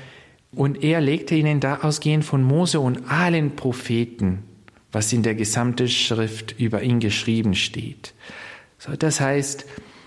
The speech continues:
durch die Propheten können wir Jesus Christus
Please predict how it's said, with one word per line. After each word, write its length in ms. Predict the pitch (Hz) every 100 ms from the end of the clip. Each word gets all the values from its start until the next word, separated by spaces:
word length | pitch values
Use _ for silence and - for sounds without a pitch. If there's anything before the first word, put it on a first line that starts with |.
| - - _ _
durch 440 | 139 170 196 190 -
die 160 | 151
Propheten 1040 | - 135 131 139 147 160 - 135 139 143 -
können 280 | 147 147 135
wir 260 | 135 135 143
Jesus 480 | 123 123 120 131 -
Christus 720 | - 107 - 113 107 - -